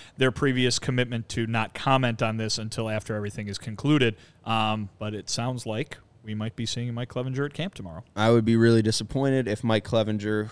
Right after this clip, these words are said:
Speaker 2: uh, opened up the White Sox season, uh, still under investigation on the opening day roster. I think the M L B would be doing a huge disservice to everyone,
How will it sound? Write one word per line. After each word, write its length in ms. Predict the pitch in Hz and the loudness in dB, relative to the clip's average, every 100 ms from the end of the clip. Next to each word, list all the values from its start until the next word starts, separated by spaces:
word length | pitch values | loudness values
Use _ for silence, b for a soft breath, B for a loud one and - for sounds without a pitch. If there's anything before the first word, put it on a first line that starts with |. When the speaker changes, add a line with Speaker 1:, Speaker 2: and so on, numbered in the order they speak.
| - | -4
Speaker 2:
uh, 220 | 104 98 - | -2 0 4
opened 380 | 135 143 123 | 4 6 4
up 240 | 113 117 - | 4 2 0
the 80 | 107 | 0
White 260 | 104 101 | 0 -2
Sox 360 | - 101 101 - | -2 -2 -2 -2
season, 480 | 110 101 104 98 90 | -4 -2 -2 -4 -4
uh, 160 | 98 | -6
still 260 | - 127 120 | 0 2 4
under 260 | 117 110 107 | 4 4 4
investigation 680 | 104 98 - 98 101 - 98 | 2 -2 -4 -6 -4 -4 -4
on 160 | 95 95 | -4 -4
the 100 | 90 | -4
opening 300 | - - - | -6 -8 -4
day 120 | 76 | -4
roster. 460 | 60 - - - | -4 -6 -8 -8
I 60 | - | -6
think 200 | 95 92 | -6 -4
the 120 | 101 | -2
M 80 | 104 | 0
L 80 | 104 | 0
B 140 | 107 | 0
would 200 | 101 98 | 0 -4
be 80 | 98 | -4
doing 340 | 95 101 98 | -4 -4 -4
a 60 | 92 | -8
huge 320 | - 117 107 | -4 -4 -2
disservice 480 | 117 104 101 98 107 | -6 -6 -6 -6 -8
to 160 | - 101 | -6 -2
everyone, 480 | 110 107 104 101 | 0 0 -2 -4